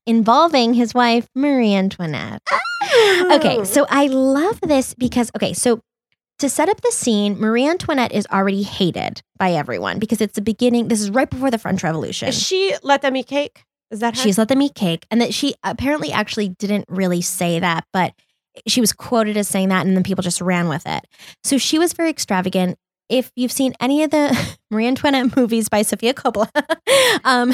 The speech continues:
Speaker 2: And I <laughs> have.
Speaker 1: yes, clearly Marie Antoinette was just very unhappy. Kristen Dunst was just very unhappy.
Speaker 2: This reminds me of <laughs> Sophia, Sophia Coppola film called The Bling Ring.
Speaker 1: Ooh.
Speaker 2: Ooh.
Speaker 1: Scams?
Speaker 2: It's, it's about stealing jewelry.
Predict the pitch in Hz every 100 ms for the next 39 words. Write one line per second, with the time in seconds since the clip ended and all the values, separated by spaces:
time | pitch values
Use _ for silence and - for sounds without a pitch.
0 | - 294 277 262 220 208 175 180 196 440
1 | 508 370 359 349 311 359 494 539 466 381
2 | _ 392 392 392 359 320 254 277 247 226
3 | 196 202 196 196 - 190 170 160 165 147
4 | - - - 208 - 180 180 - - 190
5 | - 180 - 73 - 175 - - 240 -
6 | 277 269 - - - 233 208 202 202 214
7 | 208 233 - 311 220 247 202 254 392 330
8 | - 247 247 220 233 - - 277 247 240
9 | 233 262 262 277 254 233 269 349 403 226
10 | 214 247 - _ _ _ _ - 247 427
11 | 494 262 196 170 - 196 180 _ - 202
12 | 185 247 440 - - 196 - _ - 240
13 | - - 214 214 196 - - 208 208 233
14 | 240 - 165